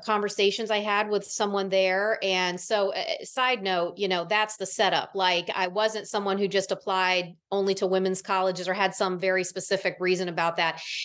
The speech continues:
And it just turned out it was, you know, a little bit of, a little bit of luck that, you know, it was such a beautiful match to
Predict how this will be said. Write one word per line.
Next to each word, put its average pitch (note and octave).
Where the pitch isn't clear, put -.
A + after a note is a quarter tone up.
And B3
it B3+
just D#4+
turned C4
out A3+
it F#3+
was, G3
you A3
know, F#3+
a -
little G3+
bit F#3+
of, F3+
a G3
little G3
bit F#3+
of F3
luck F3+
that, F3
you F#3
know, E3
it F#3+
was E3+
such F#3+
a -
beautiful F3+
match F3+
to E3+